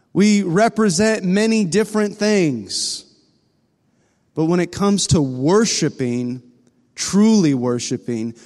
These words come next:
worship is something that we must do right. Because you must understand today that you can worship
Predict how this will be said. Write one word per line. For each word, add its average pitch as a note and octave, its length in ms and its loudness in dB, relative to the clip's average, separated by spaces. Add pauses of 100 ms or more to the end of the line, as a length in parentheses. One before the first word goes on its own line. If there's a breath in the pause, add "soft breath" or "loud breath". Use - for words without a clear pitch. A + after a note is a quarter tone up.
(120)
worship F3 540 0
is C#3 120 -2
something D#3 460 0
that C3 140 -2
we C3+ 120 -4
must C3+ 880 -6
do B2+ 460 -2 (240 loud breath)
right. A#2 840 -8 (420 soft breath)
Because D3+ 840 -4
you C#3 100 -6
must D#3 280 -2
understand D#3 560 -2
today C#3+ 520 -2
that - 300 -6
you C#3+ 220 2
can D3 300 0
worship D3+ 560 0